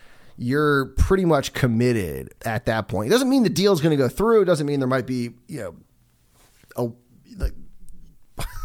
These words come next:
<laughs> a way to pull out of it. That's the word <laughs> I was gonna say. See, look at that. If you, if you cut that out of a YouTube video, there's no <laughs> fun of me trying to find a word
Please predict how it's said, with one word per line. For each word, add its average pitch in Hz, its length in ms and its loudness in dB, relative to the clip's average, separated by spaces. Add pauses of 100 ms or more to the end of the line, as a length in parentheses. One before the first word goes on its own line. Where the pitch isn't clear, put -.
(320)
<laughs> - 1080 -4
a 180 100 4
way 190 220 2
to 180 80 0
pull 170 260 0
out 156 220 2
of 123 100 -4
it. 120 100 -10
That's 143 200 0
the 151 80 4
word 131 260 4
<laughs> - 60 -2
I - 80 4 (100)
was - 240 -2
gonna - 360 -8 (100)
say. - 720 -14 (220)
See, - 220 -4
look 440 160 0
at 220 80 4
that. 131 260 2
If 139 100 -2
you, 202 140 2
if - 200 -2
you - 140 -4
cut - 220 0
that 196 100 2
out 196 140 2
of 143 80 -2
a 151 40 -2
YouTube 151 380 -2
video, 104 340 -6
there's 117 200 -2
no 151 160 2
<laughs> - 0 -
fun - 240 2 (300)
of 170 400 -4
me 165 180 -2
trying 139 320 2
to - 40 -4
find 131 340 -2
a 117 60 -6
word 120 400 -6